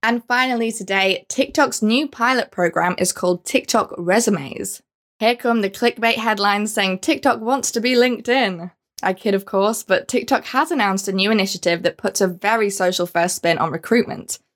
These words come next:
Users are now being invited to submit video resumes to participating brands, including Chipotle, Target, Shopify, and W W E. TikTok said it wants people to demonstrate their creative skills with the hashtag TikTok Resumes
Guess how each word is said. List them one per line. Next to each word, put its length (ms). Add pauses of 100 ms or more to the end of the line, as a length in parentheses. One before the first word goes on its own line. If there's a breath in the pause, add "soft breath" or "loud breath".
(200)
Users 360
are 40
now 180
being 160
invited 560
to 80
submit 540
video 440
resumes 560
to 80
participating 840
brands, 480 (240)
including 420
Chipotle, 680
Target, 460
Shopify, 640
and 200
W 300
W 380
E. 300 (260)
TikTok 340
said 160
it 120
wants 280
people 380
to 100
demonstrate 640
their 100
creative 480
skills 380
with 100
the 60
hashtag 640
TikTok 420
Resumes 580